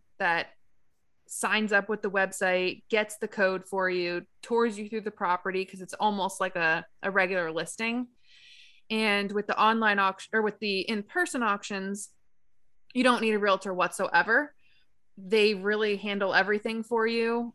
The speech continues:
and you just go to the open house, and if you wanna bid on it, you go and bid on it.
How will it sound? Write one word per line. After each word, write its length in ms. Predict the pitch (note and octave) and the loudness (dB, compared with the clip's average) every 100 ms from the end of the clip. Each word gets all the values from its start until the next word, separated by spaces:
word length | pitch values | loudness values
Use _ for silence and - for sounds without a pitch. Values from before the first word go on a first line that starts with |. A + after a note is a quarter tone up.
| - | -8
and 500 | F#3+ F#3+ F#3+ F#3+ F#3+ | -4 -2 0 -2 -4
you 160 | G3 F#3+ | -6 -6
just 240 | F#3+ - | -6 -2
go 160 | G3 G3 | 0 0
to 60 | |
the 200 | G3+ G3+ | 2 2
open 260 | G3+ G3+ G3 | 0 -2 -4
house, 680 | G3 G3 G3 G3 - - _ - | 0 2 0 -4 -14 -16 _ -4
and 560 | F#3 F3+ F3+ F3+ F#3 | 0 0 0 -2 -4
if 160 | F3+ - | -4 -4
you 200 | G3+ F#3+ | -2 -2
wanna 280 | F#3 F#3 F#3 | 2 2 2
bid 180 | G3 G3 | 4 6
on 160 | G3 | 6
it, 160 | G3 E3+ | 4 -2
you 160 | E3 E3+ | -10 0
go 180 | F3+ F#3+ | 2 4
and 100 | F#3 | 2
bid 200 | F#3 D3+ | 2 2
on 180 | G#2 G2+ | 2 0
it. 160 | A#2 | -2